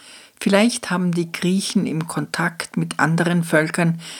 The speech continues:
tatsächlich verwundert festgestellt, dass nicht alle Völker ihre Frauen einsperren, sondern es praktischer finden, wenn diese bei Jagd und Kampf mit von der Partie sind,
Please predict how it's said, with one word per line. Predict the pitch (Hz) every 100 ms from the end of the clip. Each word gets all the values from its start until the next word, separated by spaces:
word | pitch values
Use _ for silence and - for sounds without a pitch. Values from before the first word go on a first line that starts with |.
| - _ -
tatsächlich | 156 165 - 196 - 175 -
verwundert | 143 - 180 190 160 -
festgestellt, | 139 165 - - 190 - 190 196 202 - - - - -
dass | 170 165
nicht | 214 214 - -
alle | 180 175 196
Völker | 185 139 147 - 147
ihre | - 147 143
Frauen | - - 147 143 151 -
einsperren, | - 139 156 - - 147 135 143 - - -
sondern | - - 165 170 175 -
es | - -
praktischer | - 147 147 - - 208 208
finden, | - 214 208 214 185
wenn | 160 156
diese | 185 190 -
bei | 190 -
Jagd | 147 - - - - -
und | 175 165 -
Kampf | - 156 185 - - - - -
mit | 220 233
von | - 175
der | 151
Partie | 139 151 - 170 156
sind, | - 147 143 -